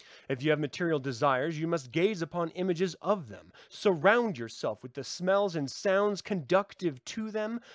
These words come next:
Create a lodestone, which will attract the situation or thing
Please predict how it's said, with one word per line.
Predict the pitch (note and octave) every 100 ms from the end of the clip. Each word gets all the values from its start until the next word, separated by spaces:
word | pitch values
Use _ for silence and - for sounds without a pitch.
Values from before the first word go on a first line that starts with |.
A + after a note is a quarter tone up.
| _
Create | - G3+ G3 G#3 A3+ -
a | F#3+
lodestone, | F3+ E3+ F3+ A3 A#3 G3+ - - - A#2 G2 F2 E2 - -
which | D#3 E3
will | E3+
attract | D#3+ - A3+ F3+ -
the | D3
situation | E3 D3+ C3 F#3 - F3+
or | E3 D#3
thing | - A#3+ C#3 G2